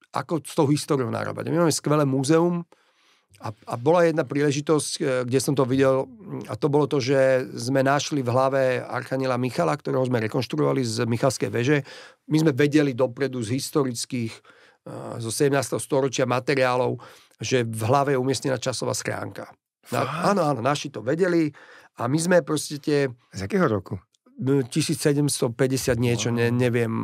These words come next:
Speaker 1: e, takto. Myslím, že
Speaker 2: No, z-
Speaker 1: Nie.
Speaker 2: osemnáste storočie,
Speaker 1: Pa-, pardon,
Speaker 2: akože to
Speaker 1: pardon.
Speaker 2: vlastne.
Speaker 1: E, tá časová schránka má niečo pod dvesto rokov.
Speaker 2: Tak,
Speaker 1: Tá
Speaker 2: aha,
Speaker 1: rekonštrukcia
Speaker 2: ok.
Speaker 1: bola inokedy, ale tá časová schránka bola umiestnená.
Speaker 2: Aha.
Speaker 1: A ja som povedal v našom múzeu, že, ale že to je vec, ktorý je,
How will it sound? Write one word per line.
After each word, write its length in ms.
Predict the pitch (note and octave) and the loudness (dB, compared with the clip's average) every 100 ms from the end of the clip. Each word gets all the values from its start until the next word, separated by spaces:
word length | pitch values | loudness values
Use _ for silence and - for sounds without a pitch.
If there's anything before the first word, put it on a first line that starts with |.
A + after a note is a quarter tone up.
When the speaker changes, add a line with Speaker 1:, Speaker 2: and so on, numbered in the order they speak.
| G#2+ - B2 | -6 -8 -6
Speaker 1:
e, 140 | B2+ B2 | -4 -2
takto. 320 | B2+ - A2+ - _ _ _ - | -2 -2 -8 -8 _ _ _ -14
Myslím, 260 | - A#2+ | -8 -8
že 240 | B2 B2 B2 _ | -8 -10 -14 _
Speaker 2:
No, 220 | - C3 C#3 | 2 2 2
z- 420 | C3+ C#3+ C3 D3 | 2 2 2 4
Speaker 1:
Nie. 80 | G3 | 4
Speaker 2:
osemnáste 300 | G3+ F3 D#3 | 6 2 0
storočie, 340 | D3+ C#3 A3+ | 2 2 0
Speaker 1:
Pa-, 80 | G3+ | 2
pardon, 240 | G3+ F#3 | 2 2
Speaker 2:
akože 0 | |
to 60 | - | 2
Speaker 1:
pardon. 240 | F3+ C#3+ | 0 0
Speaker 2:
vlastne. 240 | A2+ G#2+ D3 | -6 -8 -4
Speaker 1:
E, 240 | D3 D3 | -4 -6
tá 140 | - E3+ | 0 0
časová 280 | - F#3 F#3+ | 0 -2 -2
schránka 300 | F3 E3+ D#3 | 0 0 0
má 160 | D3+ C#3+ | 0 0
niečo 400 | C3 D3 D#3 D3+ | 2 2 2 0
pod 160 | C3+ | -2
dvesto 400 | A#2 A#2+ C3 - | -2 2 0 2
rokov. 240 | A#2 A2 G#2 | -2 -2 0
Speaker 2:
Tak, 160 | G2+ - B2 | 0 0 -2
Speaker 1:
Tá 0 | A#2 | 2
Speaker 2:
aha, 100 | D#3+ | 2
Speaker 1:
rekonštrukcia 420 | D#3+ D#3+ D#3 C#3+ | 2 0 2 2
Speaker 2:
ok. 60 | |
Speaker 1:
bola 120 | B2+ B2+ | 4 4
inokedy, 340 | D#3+ D3 D3+ | 2 2 2
ale 180 | D3 C3+ | 4 2
tá 100 | B2+ | 0
časová 320 | C3 D3 B2+ B2 | -2 -2 -2 -2
schránka 260 | C3+ B2+ | -2 -2
bola 140 | B2+ A2+ | -2 2
umiestnená. 480 | D3+ D3+ D3+ C3+ | 2 2 2 2
Speaker 2:
Aha. 80 | - - - - - _ _ _ _ _ _ _ _ _ _ - | 0 -6 -20 -20 -20 _ _ _ _ _ _ _ _ _ _ -2
Speaker 1:
A 60 | |
ja 120 | C#3 | 0
som 120 | D#3+ F3 | 2 2
povedal 420 | F#3 G3 F#3+ E3+ | 4 4 4 4
v 60 | |
našom 260 | D#3 D#3+ F#3 | 0 -2 0
múzeu, 240 | E3 D#3 | 0 2
že, 240 | D#3+ E3 D#3 | 2 2 0
ale 180 | C3+ D3+ | -2 -2
že 100 | D3+ | -2
to 160 | - | -2
je 100 | G3+ F#3+ | 0 0
vec, 220 | G3 F#3+ | -2 -6
ktorý 300 | - F#3+ F#3+ | -2 0 2
je, 120 | E3+ | 0